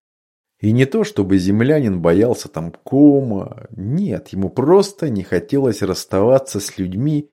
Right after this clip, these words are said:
и уходить из того места, где ему, несмотря на все дикие выматывающие нагрузки, было хорошо. Так что все последующие тренировки,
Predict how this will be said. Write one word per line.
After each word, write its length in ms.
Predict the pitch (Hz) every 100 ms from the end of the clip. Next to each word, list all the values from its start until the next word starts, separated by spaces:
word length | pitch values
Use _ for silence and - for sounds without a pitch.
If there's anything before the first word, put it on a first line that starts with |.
| _
и 80 | 170
уходить 560 | 160 - 113 123 147
из 180 | 110 104
того 280 | - 107 101
места, 400 | 117 139 139 107
где 240 | 98 101
ему, 400 | 127 147 165 196
несмотря 640 | 156 113 - 110 107 143 139
на 160 | 110
все 240 | 101 - 104
дикие 540 | 90 135 151 - 101
выматывающие 920 | 98 107 120 120 101 104 98 - 95
нагрузки, 800 | 92 87 110 160 156 - 110 104
было 380 | 98 95 165 123
хорошо. 640 | - 80 76 76 - - - _ _ _ _ _ _ _ _ _ _
Так 180 | 92 -
что 240 | - 92
все 300 | - - 101
последующие 880 | - 87 - 98 87 87 - - 85
тренировки, 920 | - 85 85 98 135 139 - 123